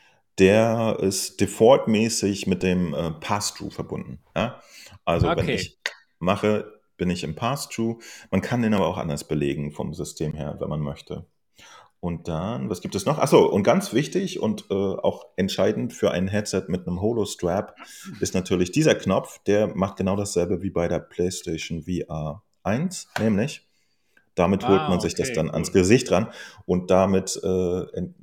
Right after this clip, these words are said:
Speaker 1: ja, macht es dann auch Sinn. Also, das, äh, das Holo-Strap sitzt auf, immer, wie immer auf dem Kopf, wie eine Krone, ja. Wenn man's dann fest und gemütlich hat,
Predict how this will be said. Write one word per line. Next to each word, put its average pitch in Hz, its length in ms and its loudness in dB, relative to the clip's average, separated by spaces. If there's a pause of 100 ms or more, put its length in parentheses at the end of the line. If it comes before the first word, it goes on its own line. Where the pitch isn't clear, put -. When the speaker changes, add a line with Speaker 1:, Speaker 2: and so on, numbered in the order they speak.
(120)
Speaker 1:
ja, 80 280 0 (480)
macht 82 240 -2
es 80 80 -10
dann 80 120 -2
auch 73 100 -2
Sinn. 67 180 -6
Also, 76 320 -2 (720)
das, 76 340 0
äh, 82 320 -4 (1000)
das - 220 -4
Holo-Strap 127 760 4
sitzt 92 400 -4
auf, 78 100 0 (140)
immer, 95 420 0
wie 92 200 0
immer 113 160 0
auf 90 100 -4
dem - 140 -4
Kopf, - 260 -4
wie 90 60 -4
eine 80 100 -4
Krone, 156 500 0 (300)
ja. 117 400 -4
Wenn 87 100 -2
man's 101 200 -2
dann 98 260 -2 (120)
fest - 560 -4 (120)
und 95 220 -4
gemütlich 107 480 -2
hat, - 240 -2